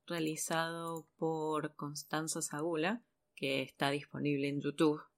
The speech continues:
los padres de Natalia explican el vínculo que tenía el Gallo Fernández con la policía.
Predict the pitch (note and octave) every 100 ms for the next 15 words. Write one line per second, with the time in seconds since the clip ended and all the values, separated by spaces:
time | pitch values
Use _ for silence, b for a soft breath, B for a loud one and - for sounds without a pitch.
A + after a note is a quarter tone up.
0 | _ _ _ _ D#3 D#3 D#3 - E3+ D3+
1 | D3+ D#3+ D3 D3+ D3+ D3+ D3+ D3+ E3 E3
2 | D#3+ E3+ F#3+ - - - D3 - G3 E3
3 | D3 D#3 G3 - _ - D#3 D3 C#3+ C3+
4 | C3+ C#3 E3 D#3 D#3 C#3+ C#3+ C#3+ C#3 C#3+
5 | C#3+ D3+ D3+ D3 D3 C#3 C#3 C#3 C#3+ C#3+
6 | - - C3 C3 C3+ C3 C3 C3 C#3+ -
7 | E3+ C#3+